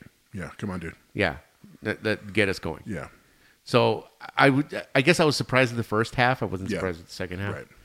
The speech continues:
Speaker 1: Right.
Speaker 2: Um, but if, if the Saints fall into that situation in L A, they won't have the same
Speaker 1: Yeah.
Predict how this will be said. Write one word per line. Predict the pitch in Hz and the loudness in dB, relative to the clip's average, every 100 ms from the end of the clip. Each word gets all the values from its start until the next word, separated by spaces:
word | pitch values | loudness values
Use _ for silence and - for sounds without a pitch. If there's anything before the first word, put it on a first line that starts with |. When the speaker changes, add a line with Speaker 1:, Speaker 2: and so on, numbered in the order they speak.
| _ _ _ _ _ - | _ _ _ _ _ 2
Speaker 1:
Right. | 104 95 90 | 4 4 2
Speaker 2:
Um, | 85 80 - - 110 | -2 -8 -18 -20 2
but | 127 120 | 6 6
if, | 117 - - | 2 0 4
if | 123 110 98 - _ _ - | 6 6 2 -14 _ _ -4
the | 107 | -4
Saints | - - 170 160 135 - - - _ _ _ _ _ _ _ | -2 0 2 2 0 -6 -14 -14 _ _ _ _ _ _ _
fall | - 117 127 | 0 4 4
into | 117 117 | 2 0
that | 113 104 - - | 2 2 0 -6
situation | - 113 107 104 110 - 104 95 - - | -6 -2 0 2 2 0 -2 -4 -8 -4
in | 101 95 76 | -2 -2 -2
L | 92 92 | -2 4
A, | 120 120 98 | 4 4 2
they | 90 107 | 0 -2
won't | 98 90 71 | 0 -6 -8
have | 82 73 - | -10 -10 -12
the | 73 | -14
same | - 57 - - | -14 -16 -18 -14
Speaker 1:
Yeah. | 78 | -14